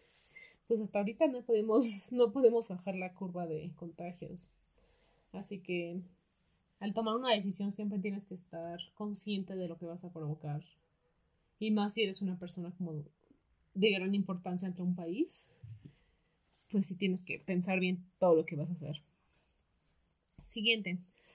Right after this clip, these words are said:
Las amistades verdaderas se quedan. No sé ustedes, pero yo, por ejemplo, ahorita que hice como cambio de, de escuela,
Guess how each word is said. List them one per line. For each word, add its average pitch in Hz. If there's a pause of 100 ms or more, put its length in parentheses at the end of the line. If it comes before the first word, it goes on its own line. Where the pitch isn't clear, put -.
(140)
Las 240
amistades 233
verdaderas 202
se 185
quedan. 160 (800)
No 262
sé 427
ustedes, 277 (340)
pero 202
yo, 214
por 254
ejemplo, 196 (180)
ahorita 196
que 220
hice 220
como 175
cambio 170
de, 156 (480)
de 185
escuela, 185